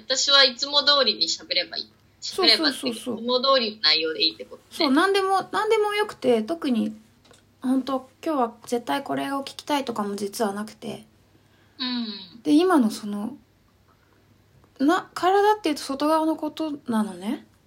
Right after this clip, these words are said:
Speaker 2: みさちゃんにとったら。
Speaker 1: なんか今、すごい、いや、今自分でもびっくりしたんだけど、
Speaker 2: <laughs>
Speaker 1: めっちゃ外側ってなぜ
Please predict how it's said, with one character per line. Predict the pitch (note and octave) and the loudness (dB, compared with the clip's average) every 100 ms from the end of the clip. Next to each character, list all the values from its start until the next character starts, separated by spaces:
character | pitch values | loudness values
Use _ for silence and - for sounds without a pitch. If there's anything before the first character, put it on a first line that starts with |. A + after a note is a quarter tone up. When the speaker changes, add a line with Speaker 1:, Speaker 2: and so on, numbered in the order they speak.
| _ _ _ _ _ | _ _ _ _ _
Speaker 2:
み | A3 | -12
さ | G#3+ | -10
ち | G#3+ | -8
ゃ | F#3+ | -8
ん | |
に | F#3 | -8
と | G3+ | -14
っ | |
た | - - | -12 -12
ら。 | A3 - _ _ _ _ _ _ _ _ _ _ | -12 -16 _ _ _ _ _ _ _ _ _ _
Speaker 1:
な | A#3 | -4
ん | A3+ | 2
か | |
今、 | G#3+ A#3 F3+ D#3 - _ | 4 6 4 2 -2 _
す | - - A3+ | -12 -8 -2
ご | G#3 | 4
い、 | G3+ E3 | 4 4
い | - _ _ _ _ _ _ _ _ _ - | -6 _ _ _ _ _ _ _ _ _ -4
や、 | G3+ | -2
今 | A3 A#3 | 2 0
自 | F3+ G3 | 0 -2
分 | A3+ C4+ | 0 2
で | C#4 | 2
も | G#3 | 2
び | G3 F#3 | -2 -4
っ | |
く | G#3+ | -4
り | G#3+ | -4
し | - | -2
た | D#3+ | 0
ん | |
だ | E3 | 4
け | - | 6
ど、 | C#4+ B3+ | 8 8
Speaker 2:
<laughs> | B3+ | 6
Speaker 1:
め | B3 | 6
っ | C4 | 6
ち | C4+ C#4+ | 8 8
ゃ | C4+ | 6
外 | C#4 C4+ | 8 8
側 | C#4+ C#4+ D4 | 8 8 6
っ | - - C#4+ C4 | 2 4 6 6
て | C#4 | 6
な | |
ぜ | F4 | 4